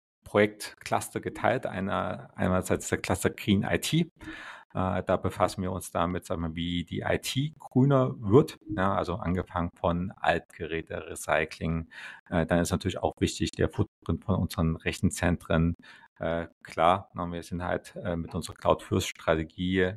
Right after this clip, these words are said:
sag ich mal, da auch am Ende des Tages halt sehr abhängig davon, was die Hyperscaler bieten, ja. Da kann man zum Beispiel sagen, dass A W S zum Beispiel in Europa in den Rechenzentren, die wir nutzen, in Frankfurt und Irland,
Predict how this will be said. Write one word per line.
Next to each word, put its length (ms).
sag 180
ich 60
mal, 100
da 240
auch 300
am 120
Ende 180
des 140
Tages 360
halt 220
sehr 440
abhängig 380
davon, 400
was 140
die 160
Hyperscaler 560
bieten, 360
ja. 140
Da 80
kann 120
man 240
zum 100
Beispiel 260
sagen, 280
dass 160
A 220
W 100
S 220
zum 160
Beispiel 260
in 80
Europa 560
in 120
den 200
Rechenzentren, 640
die 140
wir 160
nutzen, 320
in 160
Frankfurt 400
und 180
Irland, 440